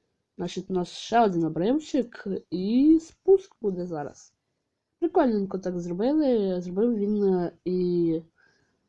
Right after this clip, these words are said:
м, дуже гарно, ну, так, не це, щоб гарно, а, м, багато він потратив часу, аж цілий урок. І, м, зараз,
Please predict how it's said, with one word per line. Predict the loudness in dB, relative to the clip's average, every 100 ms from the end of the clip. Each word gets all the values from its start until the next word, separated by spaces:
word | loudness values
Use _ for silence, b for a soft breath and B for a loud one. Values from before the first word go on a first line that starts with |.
| _ _ _
м, | -16 -10 -8 -6
дуже | -2 -2 -2
гарно, | -2 -4 -4 -4 -6 -6
ну, | -4 -4
так, | -2 -6 -6
не | -10
це, | -10
щоб | -12 -8 -8
гарно, | -4 -4 -2 -4 -4
а, | -8
м, | -10 -10 -10 -10 -8 -6 -8 -12 -8
багато | -2 0 0 -2
він | -2 -4 -6
потратив | -10 -8 -8 -6 -10
часу, | -4 0 -2 -2 -6 -4 -4 -6
аж | -8 -8
цілий | 2 2 4 2
урок. | 2 0 -2 -6 -12 -14 B B B B B B _ -8
І, | -2 0 0 0 0 0 -2 -6 -18 -14
м, | -8 -8 -4
зараз, | -2 -2 -4 -8 -8